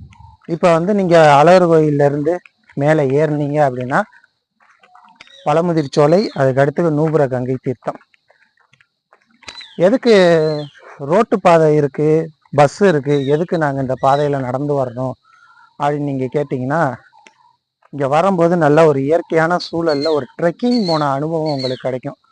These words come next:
இந்த நூபுர கங்கை தீர்த்தத்துக்கு இந்த காட்டு வழி பாதையில நடந்து வந்தீங்கன்னா, உங்களுக்கு வந்து ஒரு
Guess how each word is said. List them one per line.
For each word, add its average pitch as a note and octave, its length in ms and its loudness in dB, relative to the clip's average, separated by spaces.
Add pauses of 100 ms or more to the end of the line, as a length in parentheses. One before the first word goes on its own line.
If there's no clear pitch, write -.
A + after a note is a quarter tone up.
(240)
இந்த C3+ 200 -10
நூபுர E3+ 380 0
கங்கை C#3 280 0
தீர்த்தத்துக்கு C3+ 540 -4
இந்த D#3+ 160 -4
காட்டு D3 360 0
வழி D3 180 -2
பாதையில C3+ 440 2 (580)
நடந்து D#3+ 440 2
வந்தீங்கன்னா, C3+ 540 -2 (760)
உங்களுக்கு D#3 340 -6
வந்து E3+ 160 -2
ஒரு C#3 280 0